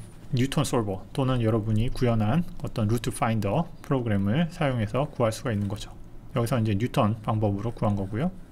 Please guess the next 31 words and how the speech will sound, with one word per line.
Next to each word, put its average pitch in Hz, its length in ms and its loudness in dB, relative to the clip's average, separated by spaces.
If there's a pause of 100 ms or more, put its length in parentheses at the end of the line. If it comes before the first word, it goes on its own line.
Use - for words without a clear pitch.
(880)
이걸 113 260 0
뭐 101 440 0
여러분이 104 540 0 (640)
임플리먼트한, 113 720 0 (440)
그 127 80 -2
예전에 107 280 2
강의를 107 340 2
보고 110 220 -2
임플리먼트한 110 640 0
다른 107 240 2
펑션을 107 340 -2
써서, 139 400 0 (500)
어, 113 420 -2 (240)
해봐도 117 260 2
될 104 160 -2
것 110 120 -2
같아요. 139 360 -2 (960)
그래서 156 180 4
여러분이 139 500 4
이걸 127 260 2
구해본다면 113 800 2
이게 107 180 0
사십구 135 380 -2
점 135 220 -2
공오가 113 420 2
나옴을 104 520 2
확인해 120 320 0
볼 110 160 -2
수 - 120 -4
있을 - 140 -6
겁니다. - 360 -6